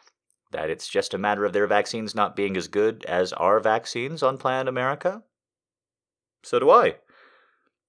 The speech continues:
Of course, another answer could be that the mutations that get through vaccines are just starting. And even with people having very high vaccine,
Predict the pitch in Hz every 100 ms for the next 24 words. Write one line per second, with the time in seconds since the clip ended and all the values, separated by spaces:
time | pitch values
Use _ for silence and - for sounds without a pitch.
0 | - 113 - 113 - - _ _ _ _
1 | _ _ 120 143 233 208 143 123 110 110
2 | - 110 98 214 170 123 110 _ _ _
3 | _ _ _ _ 101 120 - 110 117 104
4 | 123 107 107 92 92 80 92 101 90 90
5 | 85 - 85 80 73 - 160 - - 117
6 | 85 73 _ _ _ _ - 87 90 -
7 | - - - - 110 113 92 - 95 -
8 | 127 123 82 82 80 78 85 170 147 95
9 | - 160 95 76 _ _ _ _ - 113
10 | 117 - 117 92 82